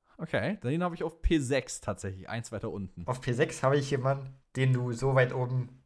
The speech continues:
Speaker 2: ungern hören, hören wirst. Ich habe George Russell auf P sechs nächstes Jahr.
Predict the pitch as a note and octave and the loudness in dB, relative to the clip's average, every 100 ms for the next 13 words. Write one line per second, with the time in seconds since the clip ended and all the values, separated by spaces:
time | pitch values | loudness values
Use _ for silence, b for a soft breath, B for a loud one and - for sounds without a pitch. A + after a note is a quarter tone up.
0 | _ F3 D#3 B2 A2 A2 G#2+ G#2 G#2+ G#2 | _ 0 2 4 4 2 -2 -2 -4 -8
1 | G#2+ A2+ A2 G#2 C3 C#3 - - _ _ | 0 0 0 -4 -4 -6 -14 -20 _ _
2 | _ _ _ - A#2 A#2 A#2 A2 - A2 | _ _ _ 0 2 4 2 0 -2 -4
3 | A#2 - - - G#2 G#2+ - E2+ E2+ - | -4 -6 -8 -10 -8 -8 -10 -16 -16 -18
4 | - - | -16 -18